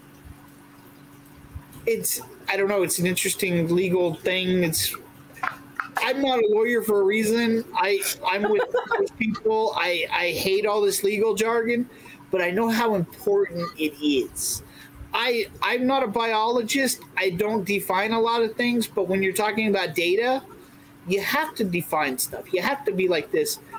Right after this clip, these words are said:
Speaker 1: My boss was talking to me the other day, and he's like, "Yeah, you know, we called in a statistician to read us the data that we had collected on this product." And I'm sitting here in my head going, "You,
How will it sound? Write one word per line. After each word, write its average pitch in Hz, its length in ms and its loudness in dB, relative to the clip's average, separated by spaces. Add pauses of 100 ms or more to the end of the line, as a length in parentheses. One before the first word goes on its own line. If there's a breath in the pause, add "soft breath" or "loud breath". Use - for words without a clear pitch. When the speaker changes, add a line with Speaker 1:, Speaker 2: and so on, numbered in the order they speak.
(180)
Speaker 1:
My 247 180 0
boss 202 420 -2
was 190 140 0
talking 208 340 0
to 214 60 2
me 226 160 2
the 240 100 2
other 269 220 0
day, 311 240 2
and 220 80 2
he's 202 180 2
like, 185 240 0
"Yeah, 294 220 2
you 202 180 2
know, 175 320 2 (280 loud breath)
we 226 160 2
called 240 400 2
in 220 120 2
a 196 80 2
statistician 226 1040 0 (320 loud breath)
to 190 300 2
read 208 280 2
us 214 240 0
the 175 120 -2
data 226 500 2
that 165 180 0
we 165 200 2
had 151 180 -2
collected 156 560 0
on 151 160 0
this 151 140 0
product." 180 680 0 (560 loud breath)
And 170 380 -2
I'm 170 160 0
sitting 220 220 0
here 202 180 2
in 190 100 0
my 185 140 2
head 196 260 0
going, 165 380 2 (1200)
"You, 160 260 -4